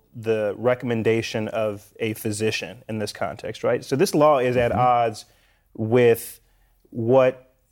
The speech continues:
Speaker 1: physicians recommend, in fact, what medical associations have advised, which is that in, in consultation with,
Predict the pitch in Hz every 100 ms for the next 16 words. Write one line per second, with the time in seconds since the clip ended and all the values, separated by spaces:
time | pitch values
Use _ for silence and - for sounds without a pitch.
0 | 107 - 147 120 143 - 139 123 117 123
1 | 120 139 240 120 110 120 113 120 120 156
2 | 165 135 - 135 127 127 127 - 123 123
3 | 117 110 220 269 123 113 120 123 120 117
4 | 127 123 131 123 - 175 185 175 190 170
5 | - 147 139 151